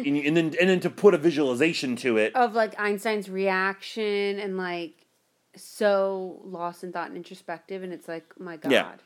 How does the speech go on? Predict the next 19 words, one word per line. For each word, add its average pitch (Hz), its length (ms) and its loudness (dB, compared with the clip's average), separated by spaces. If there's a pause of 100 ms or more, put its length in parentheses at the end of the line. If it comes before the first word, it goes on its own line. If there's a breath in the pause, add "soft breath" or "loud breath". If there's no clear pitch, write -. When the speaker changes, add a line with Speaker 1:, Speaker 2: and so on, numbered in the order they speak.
(260 soft breath)
Speaker 1:
But 143 260 4
Speaker 2:
My 196 80 -4
God." 175 440 -8 (260)
Speaker 1:
I 143 160 0
think 175 200 -2
this 139 100 -4
movie 135 240 -2
stands 139 420 0
on 127 120 -2
a 117 40 -6
soapbox, 107 760 -4 (100)
and 104 440 -4 (600)
because 147 220 0
of 135 80 -2
its 120 100 -10
profile 101 680 -2
and 98 140 -8
because 98 560 -6 (100)
of 92 600 -2